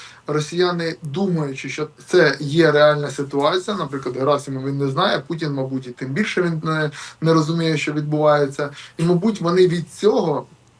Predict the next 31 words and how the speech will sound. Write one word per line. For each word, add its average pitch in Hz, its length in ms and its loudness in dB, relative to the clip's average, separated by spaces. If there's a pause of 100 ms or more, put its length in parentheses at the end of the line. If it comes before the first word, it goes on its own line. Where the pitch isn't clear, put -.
відходячи, 160 680 -4
вже 151 200 0
планують 165 480 -2
в - 20 -18
тому 165 240 -6
числі 170 280 -8
свої 160 220 2
переговорні 156 680 2
позичі-, 131 520 -8 (220)
позиції, 139 500 0 (240)
думаючи, 202 540 4
що 165 180 2
вони 165 240 2
набагато 151 680 2
кращі 135 460 0
саме 139 280 -4
на 135 120 -6
полі 226 300 -4
бою, 185 380 4 (360)
ніж, 190 480 0
е, 139 560 -6
є 151 680 2
в 143 120 -6
реальності. 135 600 -4
Тому 175 240 0
я 196 140 6
сприймав 175 500 -2
би 160 80 0
її 156 140 0
більше, 156 320 -6
мабуть, 151 420 -4